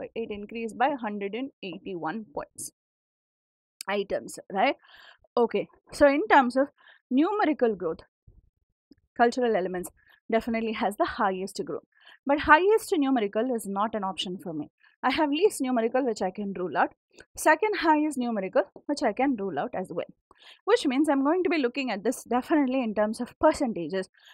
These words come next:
for me to arrive at the answer. Now have a look at your options, greatest percentage versus least percentage. Again, the sort of the lesson that we have been reiterating, the common theme across today's questions, higher the numerator and the smaller the denominator,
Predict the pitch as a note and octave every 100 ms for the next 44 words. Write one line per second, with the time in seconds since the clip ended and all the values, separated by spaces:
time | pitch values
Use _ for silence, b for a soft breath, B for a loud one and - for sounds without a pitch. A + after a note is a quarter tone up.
0 | b C#4+ C#4+ C4 A#3+ F#3+ F#3 F#3+ D#3+ F#3
1 | - - - - - - C#4 C#4+ F4+ F#4
2 | D4+ D#4 C#4+ B3+ B3+ - C4 - b b
3 | b A3+ C4+ C#4 F#4 - A#3 - G3 F#3+
4 | F#3+ - _ _ G#3 A3+ B3 A#3+ A#3 A3
5 | A3 - - E3 F#3+ - - - - _
6 | - - C4+ B3 - b b - B3 A3+
7 | - F#4+ D#4 A3 F#3+ A3+ C#4+ F#4+ E4+ B3
8 | D4 D4 D4+ D#4 C#4+ A#3 C4 B3+ A3 A3
9 | A3 G3+ - D#4+ F4+ D#4+ C4+ B3+ A3+ A3+
10 | A#3 A#3+ G#3 F#3+ - D4 - C#4 C#4+ C#4+
11 | B B B B _ - D4 D4 F#4 G4
12 | F4+ B3+ A3+ G#3 G#3 G#3+ G#3+ C#4+ G4 G#4
13 | F4 D4 C4 A#3 B3+ B3 A#3+ A3 G#3+ G#3+
14 | G#3 G3+ G#3 G3 G#3